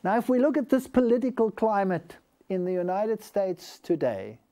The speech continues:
is it at this point conducive again for implementing such a move? Well, we will have to read between the lines and sometimes in the lines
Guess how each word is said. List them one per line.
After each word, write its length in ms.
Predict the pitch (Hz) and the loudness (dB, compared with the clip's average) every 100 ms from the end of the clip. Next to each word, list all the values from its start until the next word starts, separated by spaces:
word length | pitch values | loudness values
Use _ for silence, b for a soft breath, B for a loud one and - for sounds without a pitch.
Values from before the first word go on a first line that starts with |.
| b b b b b b | b b b b b b
is 240 | 269 320 285 | 2 2 2
it 220 | 311 - | -2 -2
at 240 | 208 196 | -4 -2
this 200 | 247 285 | 0 -2
point 540 | - - 262 240 208 - | -4 -2 -2 -2 -6 -4
conducive 960 | 214 180 139 123 226 294 - 233 - | -4 -2 -4 0 0 0 -2 -4 -2
again 720 | 190 156 180 151 143 147 165 165 b b b | -2 2 2 2 -2 -4 -6 -12 b b b
for 280 | - 156 - - | -4 -4 -4 -4
implementing 1120 | 294 302 294 247 180 170 170 175 160 160 165 | -4 -2 -2 0 0 -2 -2 -4 -2 -2 -4
such 460 | - - 175 165 - | -10 -6 -6 -4 -4
a 60 | |
move? 360 | 160 147 98 - _ _ _ _ _ b b b b b b b - | -2 -2 -4 -10 _ _ _ _ _ b b b b b b b -2
Well, 400 | 113 180 262 247 _ _ _ _ _ _ | 2 2 0 -8 _ _ _ _ _ _
we 100 | 127 | -4
will 140 | 131 139 | -4 -2
have 340 | 185 185 - | 0 -2 -4
to 340 | - 202 226 226 _ _ _ _ | -4 -4 -4 -10 _ _ _ _
read 600 | 120 151 302 294 294 240 | -6 -2 -2 -2 -6 -6
between 460 | 190 - 254 311 302 | -8 -6 -4 -2 0
the 80 | 262 | 0
lines 640 | 190 190 190 208 214 - - | 0 -2 -4 -6 -8 -12 -10
and 180 | 196 190 | -10 -6
sometimes 640 | 226 220 - 220 214 214 | -6 -6 -6 -6 -6 -8
in 300 | 440 349 392 | -8 -8 -4
the 80 | 302 | -2
lines 580 | 151 117 113 139 175 | -2 -2 -4 -8 -12